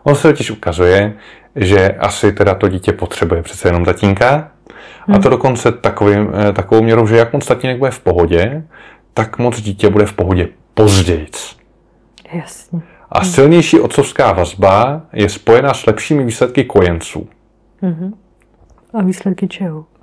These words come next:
Speaker 1: Jak to dítě roste, vyvíjí se a, a tak dále.
Speaker 2: Mhm.
Speaker 1: Zároveň dě-, děláme teda všechno pro to, aby ta otcovská vazba nebyla dobrá.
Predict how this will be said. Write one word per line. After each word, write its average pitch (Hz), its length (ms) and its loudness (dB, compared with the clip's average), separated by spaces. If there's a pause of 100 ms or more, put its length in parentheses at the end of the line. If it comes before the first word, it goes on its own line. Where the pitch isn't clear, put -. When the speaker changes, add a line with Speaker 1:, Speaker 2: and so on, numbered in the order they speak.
(440)
Speaker 1:
Jak 101 360 0
to 107 120 2
dítě 92 320 0
roste, 98 460 2
vyvíjí 90 400 0
se 87 540 -2 (100)
a, 90 140 -4
a 92 140 -4
tak 85 220 0
dále. 82 360 -2
Speaker 2:
Mhm. 202 240 0 (580)
Speaker 1:
Zároveň 107 400 4
dě-, 107 240 0
děláme 104 340 2
teda 104 160 0
všechno 101 300 -4
pro 101 120 -2
to, 98 140 0
aby 95 140 0
ta - 100 -4
otcovská - 440 -6
vazba 87 280 -2
nebyla 85 280 -4
dobrá. 80 340 -4